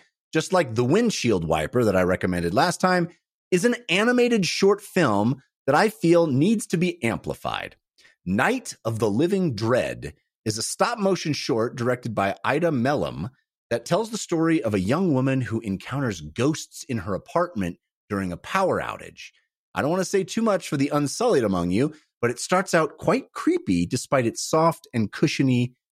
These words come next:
aesthetic. Its tone quickly shifts to be both funny and poignant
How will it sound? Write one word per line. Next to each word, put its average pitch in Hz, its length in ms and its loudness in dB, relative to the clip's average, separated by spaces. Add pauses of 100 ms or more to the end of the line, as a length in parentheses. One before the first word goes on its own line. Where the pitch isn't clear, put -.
aesthetic. - 640 0 (480)
Its - 180 -2
tone 175 280 2
quickly 147 340 0
shifts - 320 -2
to 131 100 -10
be 110 100 2
both 90 220 0
funny 208 520 0
and 135 120 2
poignant 113 460 0